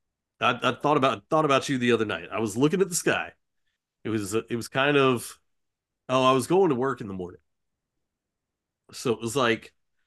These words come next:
five in the morning. And the Big Dipper was in this weird ass place. I haven't seen the Big, Big Dipper in a while. Um, it's kind of just vanished out of my sky, which is weird because I always know that it's in the,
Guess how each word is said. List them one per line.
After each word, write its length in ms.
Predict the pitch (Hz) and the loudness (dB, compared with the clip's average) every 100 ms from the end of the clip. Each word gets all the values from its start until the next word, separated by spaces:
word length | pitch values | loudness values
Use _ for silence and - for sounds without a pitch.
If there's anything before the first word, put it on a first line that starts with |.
| _ _ _ - | _ _ _ 2
five 320 | 139 135 123 | 4 6 4
in 100 | 107 | 0
the 60 | 98 | -4
morning. 260 | 90 92 _ _ _ _ _ _ _ _ _ _ _ _ - | -10 -12 _ _ _ _ _ _ _ _ _ _ _ _ -2
And 140 | 135 | 0
the 60 | 131 | 0
Big 360 | 104 180 208 139 | 2 4 4 2
Dipper 260 | 165 151 | 0 0
was 240 | 120 104 113 | -4 -4 -4
in 140 | 104 | -4
this 220 | 98 - | -4 -8
weird 460 | 95 98 127 156 151 | -12 -6 2 4 4
ass 280 | 139 131 127 | 4 2 -2
place. 580 | - 92 82 - - _ - | -6 -6 -8 -18 -20 _ -4
I 140 | 113 | 0
haven't 300 | 175 160 117 | 2 0 -2
seen 400 | - - 131 151 | -4 -4 0 0
the 80 | 156 | 0
Big, 340 | 143 156 147 120 | 0 -2 -4 -2
Big 260 | 147 139 | 0 2
Dipper 340 | 151 151 165 160 | 0 0 0 0
in 80 | |
a 40 | 151 | 0
while. 480 | 147 165 170 175 - _ _ _ _ _ - | 0 2 0 -2 -10 _ _ _ _ _ 0
Um, 500 | 120 107 92 85 85 - | 2 2 0 -6 -18 -12
it's 260 | 104 98 - | -12 -10 -4
kind 240 | 131 123 | -2 -2
of 80 | 110 | -2
just 260 | 127 107 | -4 -8
vanished 440 | - 101 113 127 - | -6 -4 -4 -4 -2
out 160 | 120 | -2
of 60 | 127 | 0
my 140 | 120 | -2
sky, 520 | 98 - 98 95 127 170 _ _ _ _ _ - | -4 -4 -2 -2 -2 -6 _ _ _ _ _ -10
which 120 | - | -6
is 140 | 123 | -4
weird 420 | 120 147 175 190 | 0 4 4 4
because 300 | 151 107 101 | -2 -12 -6
I 140 | 104 104 | -2 0
always 400 | 127 123 110 117 | 0 0 -2 -6
know 340 | 104 113 131 | -4 -2 -2
that 160 | 117 104 | -4 -6
it's 200 | 104 - | -8 -6
in 220 | 127 110 | -6 -4
the, 540 | 110 110 107 104 101 | -6 -6 -6 -8 -12